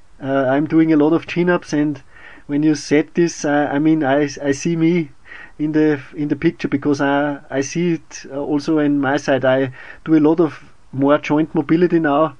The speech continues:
Since I, I saw this, after doing many chin-ups, my posture got a lot, uh, better after doing the joint mobility, because, uh, yeah, it's a very, very good thing to warm up,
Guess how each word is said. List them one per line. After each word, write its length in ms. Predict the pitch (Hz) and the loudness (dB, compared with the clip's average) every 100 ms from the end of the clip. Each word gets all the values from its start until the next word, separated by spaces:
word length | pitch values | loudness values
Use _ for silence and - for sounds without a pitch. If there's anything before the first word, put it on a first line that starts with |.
| - - | -20 -16
Since 360 | - 156 143 | -4 -4 -2
I, 400 | 147 143 143 139 131 - - | 0 2 2 0 -6 -20 -8
I 100 | 147 | -6
saw 260 | 139 151 160 | -2 0 2
this, 480 | 170 165 - - - | 2 0 -8 -16 -8
after 240 | 135 135 143 | -6 -4 -4
doing 260 | 156 160 | 0 0
many 220 | 147 151 156 | 2 0 0
chin-ups, 480 | 160 165 160 - | -2 -2 -2 -4
my 140 | 147 131 | -6 -6
posture 580 | 139 151 - 165 160 - - | -2 -4 -2 -2 -2 -4 -6
got 320 | 143 143 - - - - | -4 -4 -12 -20 -20 -10
a 60 | 139 | -2
lot, 240 | 143 - - - - - - - - | 0 -2 -8 -20 -20 -20 -20 -20 -8
uh, 180 | 151 135 | -2 -2
better 480 | 131 143 160 160 160 | 2 2 4 2 2
after 240 | 135 135 | -2 -2
doing 280 | 160 156 165 | -4 -2 0
the 100 | 151 | -2
joint 320 | 139 143 147 | -2 -2 -2
mobility, 480 | 156 135 156 151 127 | -4 -2 0 0 -4
because, 560 | 120 127 127 123 123 127 | -8 -8 -6 -6 -6 -6
uh, 320 | 120 120 123 - | -6 -6 -8 -6
yeah, 240 | 143 156 131 - - - | 0 0 -2 -12 -20 -14
it's 160 | 131 147 | -6 0
a 40 | |
very, 480 | 139 151 160 160 139 - - - - | 2 2 2 0 -6 -20 -20 -12 0
very 200 | 156 160 | 2 2
good 200 | 170 - | 0 2
thing 240 | 165 175 | 0 0
to 120 | 156 | -2
warm 280 | 131 135 147 | 0 2 2
up, 320 | 143 - - | 0 -2 -14